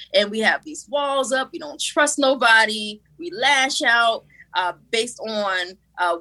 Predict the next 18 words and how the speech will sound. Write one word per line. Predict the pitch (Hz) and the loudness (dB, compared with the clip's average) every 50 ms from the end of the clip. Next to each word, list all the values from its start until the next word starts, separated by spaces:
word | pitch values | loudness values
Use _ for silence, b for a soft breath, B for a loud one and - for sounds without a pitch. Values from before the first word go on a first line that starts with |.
| - _ | -8 _
what | 214 240 233 | -6 -6 -6
we | - 233 226 | -4 -6 -2
have | 220 190 175 160 151 | 2 2 2 2 0
experienced | 147 - - - - 240 233 226 214 214 | -6 -10 -10 -12 -8 -4 -4 -4 -4 -4
in | 196 190 | -6 -4
the, | 170 147 - _ _ - | -4 -4 -4 _ _ 0
uh, | 175 175 160 139 123 - 147 | 2 2 4 2 0 0 -2
in | - | -2
the | - - | -4 -4
past, | - - - 277 302 302 285 247 - - | -6 -4 -2 0 0 2 0 -2 -2 -4
but | - 190 156 - _ _ _ _ | -2 -2 -2 -2 _ _ _ _
the | - 202 | -8 -6
Lord | 190 214 254 302 294 294 | -4 0 2 2 2 2
can | 294 269 208 190 | 0 -4 -8 -8
heal | - - - - 370 381 277 196 | -8 -10 -6 -4 -4 -2 -2 -2
us | 202 - | -2 -4
of | - 147 - | -10 -8 -2
that. | - 143 139 - | 2 2 2 2